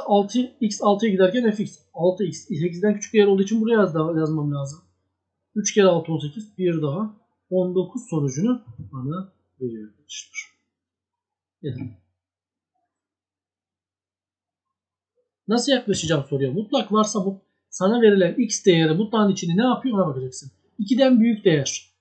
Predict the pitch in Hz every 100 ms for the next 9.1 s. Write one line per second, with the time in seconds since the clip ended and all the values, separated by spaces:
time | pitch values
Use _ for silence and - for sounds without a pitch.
0 | _ - 214 294 247 226 214 254 208 233
1 | 190 254 220 190 214 214 247 226 226 202
2 | 170 175 277 - 180 135 - - 151 135
3 | 135 131 131 - - 143 151 123 139 220
4 | - _ _ _ _ - 226 226 202 233
5 | 226 208 185 180 - 220 247 240 185 151
6 | 139 139 - 156 185 180 180 - 226 254
7 | 175 - 160 139 135 - 127 - _ _
8 | _ 160 185 196 180 214 262 254 247 294